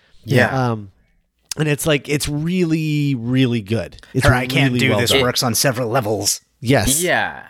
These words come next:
Speaker 1: Like, I mean, the, the deck is stacked in her favor 'cause she's getting multiple things to play, but, like, even so, I, I don't know if there's a clear discrepancy in one of these scenes of just, like,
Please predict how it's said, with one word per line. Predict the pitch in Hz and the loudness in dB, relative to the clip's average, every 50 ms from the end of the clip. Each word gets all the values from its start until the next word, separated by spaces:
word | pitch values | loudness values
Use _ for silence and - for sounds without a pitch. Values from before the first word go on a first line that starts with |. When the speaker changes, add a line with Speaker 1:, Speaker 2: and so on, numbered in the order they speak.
| - _ _ - | -20 _ _ -2
Speaker 1:
Like, | 208 233 226 - | 0 0 0 0
I | 214 | 0
mean, | 226 240 226 208 | 0 0 2 2
the, | 233 | 0
the | 226 - - 262 | 0 -2 -6 -10
deck | 220 - 285 294 285 - 269 | -2 0 0 0 0 -2 -4
is | - - | -6 -6
stacked | - 170 151 151 156 156 - | -4 0 0 0 0 -2 -6
in | 160 | -4
her | 151 147 131 | -4 -4 -2
favor | - - 127 127 127 139 147 143 | 0 2 2 2 2 0 -2 -2
'cause | - - 135 - | -2 -2 -4 -2
she's | - 135 123 | -2 -4 -4
getting | 113 - 139 123 117 107 | -2 0 0 0 0 0
multiple | 104 107 113 120 120 - - 135 | 0 -2 -2 -2 -4 -2 -2 -2
things | 123 - 135 120 120 120 - - | 0 0 -2 -2 -2 -4 -6 -8
to | - 101 | -10 -12
play, | - - - 117 104 98 98 107 120 127 | -14 -10 -6 -2 -2 0 0 0 -2 -4
but, | 131 127 123 110 82 | -4 -2 -2 -2 -2
like, | 110 113 107 104 98 - - - _ _ _ _ _ _ _ _ _ _ _ _ _ _ _ _ _ _ _ _ _ _ _ _ _ _ _ _ _ _ _ - | 0 0 0 0 -2 -4 -12 -20 _ _ _ _ _ _ _ _ _ _ _ _ _ _ _ _ _ _ _ _ _ _ _ _ _ _ _ _ _ _ _ -6
even | 220 220 208 175 156 131 | -4 -2 0 0 0 -2
so, | 110 - - - 113 113 120 127 139 143 - - - | -2 -4 -4 -2 0 2 2 2 0 -2 -4 -4 -4
I, | 123 127 120 - | -4 -4 -4 -2
I | - 131 | -2 0
don't | 139 151 151 143 135 | 0 0 -2 -2 -2
know | 135 131 127 | -2 -2 -2
if | 117 - | -2 -2
there's | 131 120 110 | -2 -2 -2
a | 117 | -2
clear | 110 - - 139 123 120 117 113 | -4 -4 -4 -2 -2 0 0 0
discrepancy | 107 - 107 - - 117 104 101 - 104 101 - 110 104 | -2 -4 -8 -2 0 0 0 0 0 -2 -2 0 0 0
in | 98 98 | 0 -2
one | 98 101 | -2 -4
of | 101 95 | -6 -6
these | 98 92 | -8 -8
scenes | - - 107 98 98 95 92 - - - - _ | -8 -8 -10 -10 -10 -12 -14 -14 -16 -18 -18 _
of | - 113 107 101 | -6 -6 -4 -2
just, | - - 113 - | -2 -2 0 2
like, | - 110 101 - | 2 0 0 -2